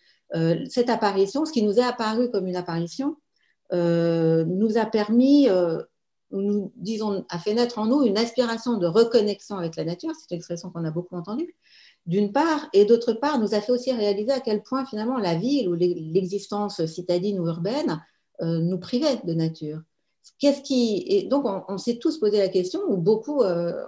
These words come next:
finalement, de manière implicite, explicite, manifeste ou pas, se sont posé la question de savoir, mais qu'est-ce qui, dans la ville, finalement, nous interdit, euh, cette connexion avec la nature qui, pourtant, nous provoque une forme de,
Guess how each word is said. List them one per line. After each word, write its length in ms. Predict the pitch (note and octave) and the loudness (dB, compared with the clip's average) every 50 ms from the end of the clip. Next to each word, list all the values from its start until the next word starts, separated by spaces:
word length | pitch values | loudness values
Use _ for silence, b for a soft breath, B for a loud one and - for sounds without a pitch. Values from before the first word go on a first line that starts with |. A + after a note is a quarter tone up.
| - | -14
finalement, 480 | - - G3+ G3+ G3+ G#3+ G#3+ G3+ F#3+ F3+ | -12 -6 -4 -4 -2 -2 -2 -4 -4 -6
de 180 | E3+ F3 F#3 | -6 -2 -2
manière 480 | F#3+ F#3+ F#3+ F#3 G3 G3+ G3+ G3+ G3 G3 - | 0 0 0 0 0 0 0 -2 -2 -4 -4
implicite, 880 | G3 G#3 G3 G3+ - A3+ G#3+ A3 - - A#3+ A#3+ A#3+ A#3+ A#3+ A#3+ - - | -4 -4 -4 -4 -4 -4 -4 -4 -4 -2 0 2 2 2 2 0 -2 -2
explicite, 960 | F3+ F3 F3 F3+ F3+ - _ - G#3+ G3 G3 - - G#3+ G#3+ G#3+ A3 A3 - | 0 0 0 0 -2 -6 _ -8 -8 -8 -8 -8 -8 -6 -4 -4 -4 -4 -4
manifeste 560 | F3 E3+ F3+ F3 F3+ F3 F3 - F#3+ F#3 - | -2 -2 -2 -2 -2 -4 -4 -4 -6 -6 -6
ou 60 | G#3 | -8
pas, 200 | G3 - D4+ E4+ B B B B B B B | -6 -6 -6 -8 B B B B B B B
se 120 | - G#3 | -12 -10
sont 160 | G#3 - G#3+ | -6 -6 -4
posé 200 | G#3+ A3+ A3 A#3 | -2 -2 2 2
la 120 | A#3 A3 G#3+ | 2 2 0
question 220 | A3+ G#3+ C4+ C#4 | -4 -4 -6 -6
de 40 | C4 | -6
savoir, 220 | - A#3+ C#4+ D4+ | -6 -6 -4 -4
mais 160 | A#3+ G#3 G3+ - | -2 -4 -4 -4
qu'est-ce 240 | - C#4+ C#4 - | -4 -4 -4 -4
qui, 160 | - - A#3+ G3+ | -6 -6 -4 -4
dans 120 | G#3 G3+ | -2 -2
la 200 | G3+ G3 G3 G3 | -2 0 -2 -2
ville, 360 | A3 D#4+ A#4 G4+ - F3 E3 - - - | 0 2 2 2 2 2 -2 -6 -10 -12
finalement, 300 | G3 F#3 F3+ F3+ F3+ F3 | -12 -10 -8 -6 -6 -6
nous 180 | F3 F3 F3+ | -6 -4 -4
interdit, 480 | G#3 G#3+ G#3 - A3 A3 A3+ D4 G4+ G#4 - _ _ _ _ _ - - | -4 -4 -2 -2 -2 -2 0 -2 -4 -4 -6 _ _ _ _ _ -14 -12
euh, 100 | E3+ E3 | -10 -8
cette 240 | D#3+ E3+ F3+ F3 - | -4 -4 -4 -2 -2
connexion 320 | G3+ F#3+ G3 G3 - A3+ | -2 -4 -4 -4 -4 -2
avec 160 | G#3 G3 F#3+ | -2 -2 0
la 80 | G3 F#3+ | -2 -2
nature 320 | G3 F#3+ F#3+ - D#4+ D#4+ D#4+ | -2 -2 -4 -4 -6 -6 -4
qui, 140 | - A#3 | -6 -8
pourtant, 340 | - - G#3 G#3 - C#4 C4+ | -6 -6 -6 -4 -4 -2 -2
nous 120 | A#3 G3 F#3+ | -2 -2 -4
provoque 500 | - - F#3 F3+ G3 G#3+ A#3+ B3+ B3 F#3+ E3+ E3+ E3+ b b b b b - | -4 -4 -4 -2 -2 -2 -2 -4 -4 -6 -6 -6 -8 b b b b b -8
une 160 | G3 F#3 F3+ | -6 -6 -6
forme 560 | F3+ - - G#3+ A3 A3+ A#3 A3+ G#3 G3 F#3 | -6 -4 -2 0 0 0 0 0 -2 -2 0
de, 280 | F3 E3+ E3 E3 E3+ | 0 0 0 0 -2